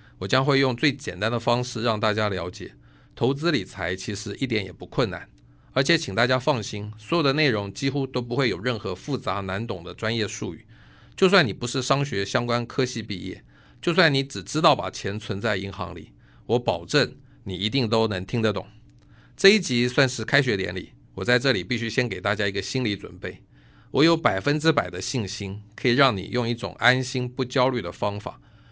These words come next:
透过投资赚到一点钱，在薪水之外能够增加一些收入，来提升您的生活品质。不过你千万不要期待我的方法能让你很快就赚到很多钱，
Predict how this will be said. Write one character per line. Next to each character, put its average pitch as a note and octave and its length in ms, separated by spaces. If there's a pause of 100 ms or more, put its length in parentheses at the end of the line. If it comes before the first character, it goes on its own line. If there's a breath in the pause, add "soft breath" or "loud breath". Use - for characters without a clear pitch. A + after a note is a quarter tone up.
(160 soft breath)
透 E3 160
过 C3+ 160
投 G#2+ 260
资 A2+ 240
赚 B2+ 200
到 A2+ 120
一 A2+ 80
点 F#2 220
钱， - 300 (360 soft breath)
在 C3 220
薪 D#3+ 260
水 A2 140
之 - 180
外 G#2+ 300 (120)
能 G2 120
够 A2+ 180
增 A#2 200
加 A2+ 160
一 - 20
些 G#2+ 160
收 A#2+ 260
入， A#2+ 240 (380 soft breath)
来 A2 180
提 A#2+ 220
升 C3+ 180
您 A2 120
的 A2 200
生 C#3+ 240
活 A2+ 140
品 F2 180
质。 - 240 (480 soft breath)
不 C3+ 80
过 D#3+ 220
你 F#2+ 140
千 D3+ 200
万 D#3+ 160
不 A#2 120
要 A2+ 120
期 A2+ 240
待 A2+ 160
我 F2+ 140
的 F#2 80
方 B2 260
法 G#2 280
能 G2+ 120
让 A2+ 220
你 F#2 60
很 E2+ 260
快 C3 220
就 A2 100
赚 A2 220
到 G#2+ 100
很 A2 260
多 A2 160
钱， - 280